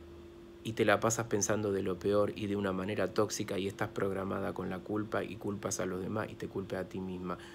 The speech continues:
Nunca se va a curar el problema. El problema hay que tratarlo en todos los niveles. La alimentación,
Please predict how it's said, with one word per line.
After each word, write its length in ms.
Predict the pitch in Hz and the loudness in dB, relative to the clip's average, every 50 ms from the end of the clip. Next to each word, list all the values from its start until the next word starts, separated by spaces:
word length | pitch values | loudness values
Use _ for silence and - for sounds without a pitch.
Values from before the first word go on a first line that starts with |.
| - - - | -16 -12 -6
Nunca 300 | - 95 101 101 98 95 | -2 -2 0 2 2 0
se 120 | - - 95 | 0 0 0
va 120 | 95 95 | 0 -2
a 40 | 92 | -2
curar 360 | - 90 95 92 92 90 85 | -4 -4 -4 -2 -2 -4 -4
el 80 | 87 87 | -6 -8
problema. 680 | - - 87 85 85 90 92 - - - - - - - - - - - - - - - | -8 -8 -6 -6 -6 -6 -6 -6 -8 -8 -10 -10 -12 -14 -16 -18 -18 -16 -16 -16 -10 -8
El 80 | - 90 | -8 0
problema 320 | - 101 104 123 143 147 | 4 6 6 6 8 6
hay 60 | 139 135 | 6 6
que 100 | - 120 | 6 6
tratarlo 460 | - 113 113 - 131 131 131 123 113 | 6 6 6 6 6 6 6 6 6
en 80 | 110 | 6
todos 260 | 113 120 117 117 110 104 | 6 6 6 8 6 4
los 140 | 101 95 | 2 -2
niveles. 420 | 98 98 95 95 92 92 92 92 92 | -2 -2 0 0 0 0 0 0 0
La 80 | 92 | 0
alimentación, 800 | 95 98 95 98 98 95 92 98 95 95 - 127 131 135 139 143 | 0 0 -2 -2 -2 -2 -2 -4 -4 -2 0 0 0 2 0 -2